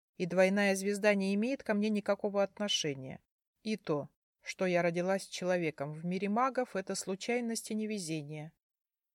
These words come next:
А может, наоборот, везение? Мир вокруг меня застыл, утратив черты реальности, и на мгновение мне почудилось, что случившееся — это сон, а рассказ бабушки — плод моей больной фантазии.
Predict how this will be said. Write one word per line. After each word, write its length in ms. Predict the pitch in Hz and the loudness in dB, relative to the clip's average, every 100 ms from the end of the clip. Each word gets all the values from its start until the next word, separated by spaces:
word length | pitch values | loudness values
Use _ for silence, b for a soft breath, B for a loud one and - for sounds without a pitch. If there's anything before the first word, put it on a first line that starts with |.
| _ _ | _ _
А 120 | 185 | -4
может, 280 | 185 196 196 | -2 -2 -2
наоборот, 520 | 196 202 214 262 269 | -2 0 2 0 -2
везение? 600 | 160 147 147 139 139 151 - _ _ _ _ _ _ _ _ _ _ | -6 -4 -4 -6 -10 -12 -16 _ _ _ _ _ _ _ _ _ _
Мир 240 | 175 233 247 | -2 0 0
вокруг 420 | 247 226 226 - | -2 0 -4 -2
меня 220 | 202 214 | -2 0
застыл, 520 | 226 226 - 147 147 - _ _ | -2 -4 -4 -6 -6 -14 _ _
утратив 420 | 127 170 165 160 - | -2 0 0 -2 -4
черты 380 | 180 - 196 | -6 -4 -2
реальности, 720 | 196 180 147 147 147 - 147 - _ _ _ _ - | 2 4 4 2 -6 -6 -8 -10 _ _ _ _ -4
и 100 | 196 | -2
на 120 | 185 | 0
мгновение 720 | 175 170 180 175 160 151 156 | 0 0 0 0 -2 -2 -2
мне 180 | 160 160 | -2 -2
почудилось, 720 | 185 196 - 269 247 240 - - _ | -2 -4 -2 -2 0 0 -2 -8 _
что 280 | - - 233 | -12 -2 -2
случившееся — 920 | - 247 - 294 294 - 262 247 - 240 | -2 -4 -2 -2 -2 -2 0 0 0 -2
это 220 | 226 240 | 0 -4
сон, 420 | - 170 156 156 _ _ _ _ | -2 -2 -4 -6 _ _ _ _
а 100 | - | 0
рассказ 440 | 190 185 - 180 180 | 2 2 0 0 2
бабушки — 560 | 196 254 247 254 - 220 | 4 4 4 -2 -4 -6
плод 400 | 208 214 247 233 | 0 0 2 0
моей 240 | 208 185 | 0 2
больной 400 | 165 175 175 190 | 2 2 2 -2
фантазии. 760 | - 190 175 156 139 131 143 | -2 -2 0 0 0 -4 -10